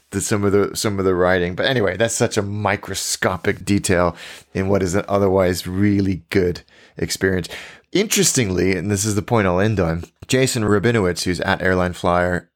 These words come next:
follow him if you don't. He's always got great stuff. He noticed and is always quick to point this out, that JetBlue have the worst on-time performance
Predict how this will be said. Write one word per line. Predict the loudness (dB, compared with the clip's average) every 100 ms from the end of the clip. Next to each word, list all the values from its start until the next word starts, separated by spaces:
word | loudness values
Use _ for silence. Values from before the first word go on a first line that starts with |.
| _
follow | -12 -2 2 2 2
him | 0
if | -2 -2
you |
don't. | -2 -2 -2
He's | -4 -8 -2
always | 2 2 2
got | 0 -2 0
great | -4 -2
stuff. | -4 -6 -6 -14 -20 -20 -20 -20 -18
He | -8 -2 0 0 -4 _
noticed | -2 2 2 0 -2
and | -4
is | 0
always | 0 2 0 -2 -8 _ _
quick | -4 -4 -4
to |
point | -4 -2
this | -2 -2
out, | -2 0
that | -4 -2
JetBlue | -2 -2 -2 0 2
have | 2 0 -4 -8 0
the | 2 2
worst | 4 4 4 0 -4
on-time | -2 0 -2 -2
performance | -4 -2 0 0 -2 -2 -4